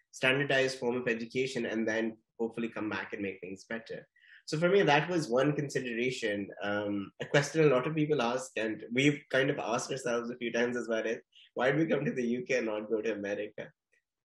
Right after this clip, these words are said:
For me, um, I had very personal reasons for coming here, um, which I will not disclose in this podcast. Um, but those are probably, like, the biggest questions that I M Gs have. I don't think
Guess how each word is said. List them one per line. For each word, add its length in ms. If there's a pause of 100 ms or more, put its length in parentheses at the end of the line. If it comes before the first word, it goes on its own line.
(280)
For 160
me, 320
um, 540
I 100
had 240
very 140
personal 400
reasons 320
for 120
coming 360
here, 180 (180)
um, 280
which 260 (100)
I 320
will 120
not 180
disclose 400
in 100
this 160
podcast. 520 (540)
Um, 640 (300)
but 480 (460)
those 320
are 60
probably, 320
like, 200
the 60
biggest 340
questions 440
that 100
I 140
M 160
Gs 200
have. 200
I 100
don't 180
think 220